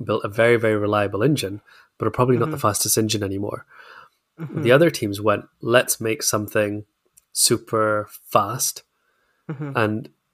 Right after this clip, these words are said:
Speaker 1: compromise on reliability, and we'll build it in later," because the, the engine rules are frozen. Performance is
Speaker 2: Mm-hmm.
Speaker 1: frozen, but you can make changes for reliability. So this was
Speaker 2: Mm-hmm.
Speaker 1: one of the, you saw how many times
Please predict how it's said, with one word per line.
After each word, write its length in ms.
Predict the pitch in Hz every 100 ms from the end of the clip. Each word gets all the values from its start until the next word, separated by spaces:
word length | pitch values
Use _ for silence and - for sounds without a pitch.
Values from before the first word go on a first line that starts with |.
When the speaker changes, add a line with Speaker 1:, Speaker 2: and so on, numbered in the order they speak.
| -
Speaker 1:
compromise 600 | 120 110 113 104 104 -
on 400 | - 104 104 101 _
reliability, 840 | 113 107 104 101 165 180 - 101 -
and 120 | 113
we'll 100 | 110
build 280 | 107 123 113
it 80 | 117
in 100 | 110
later," 400 | 107 110 - 107
because 240 | 110 117 113
the, 140 | 120 135
the 180 | 123
engine 380 | 135 139 131 120
rules 400 | 113 120 104 - - - - _ -
are 80 |
frozen. 460 | - 143 123 - 98 _ _ _ -
Performance 440 | 123 131 131 120
is 80 | 156
Speaker 2:
Mm-hmm. 80 | 143
Speaker 1:
frozen, 400 | 131 110 98 - - - _ -
but 100 | 110
you 100 | 107
can 280 | - 156 170
make 200 | 127 -
changes 340 | 107 98 107
for 160 | - 107
reliability. 800 | 107 107 101 131 117 - - _ - - - -
So 100 | -
this 180 | 123 117
was 120 | 131
Speaker 2:
Mm-hmm. 100 | 151
Speaker 1:
one 140 | 131 117
of 80 | 113
the, 120 | 120
you 160 | - 127
saw 260 | - 160 123
how 160 | 123
many 220 | 120 120
times 460 | 110 117 110 104